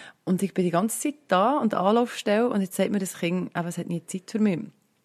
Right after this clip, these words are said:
Und dann habe ich dann nachher gefragt, «Ja, was ist denn, was heisst denn das, ich habe nie Zeit für dich? Was meinst du mit dem genau?»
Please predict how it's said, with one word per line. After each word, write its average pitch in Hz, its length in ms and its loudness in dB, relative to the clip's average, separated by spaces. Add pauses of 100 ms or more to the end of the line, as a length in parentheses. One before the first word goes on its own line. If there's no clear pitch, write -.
(220)
Und 143 140 -4
dann 165 100 -2
habe 165 120 0
ich 156 60 2
dann 147 120 2
nachher 156 180 2
gefragt, 165 360 -2
«Ja, 151 80 4
was 143 120 -4
ist 151 220 -4
denn, 147 140 -4 (340)
was 156 160 -2
heisst 240 260 4
denn 311 100 4
das, 226 140 4
ich 220 60 6
habe 208 100 6
nie 214 140 4
Zeit - 260 -8
für 233 100 -4
dich? 262 160 0
Was 165 120 -2
meinst 185 220 -2
du 226 40 -10
mit - 100 -16
dem 220 140 2
genau?» 220 340 2